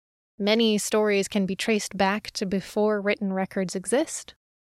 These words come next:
So some versions were never written down, and they changed with each telling and with each person who passed it along.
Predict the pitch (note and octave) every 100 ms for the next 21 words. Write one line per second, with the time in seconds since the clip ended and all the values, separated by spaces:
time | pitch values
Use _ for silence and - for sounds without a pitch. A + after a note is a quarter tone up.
0 | _ - - F#3 - G#3 G3+ G3+ F#3+ F#3+
1 | F#3 F#3 F3 F3 F3+ F3 F#3 F3+ G#3+ B3
2 | A#3+ A#3 A3+ - _ _ _ - G3+ G#3
3 | - - B3 B3 A#3+ - G#3+ - A#3 -
4 | - - A3+ A#3 A#3+ A3+ G3+ G3 - A#3
5 | - - A#3 A3 - F#3+ G#3+ - G#3 G3
6 | - G3+ F#3+ F3+ A3+ G#3+ B3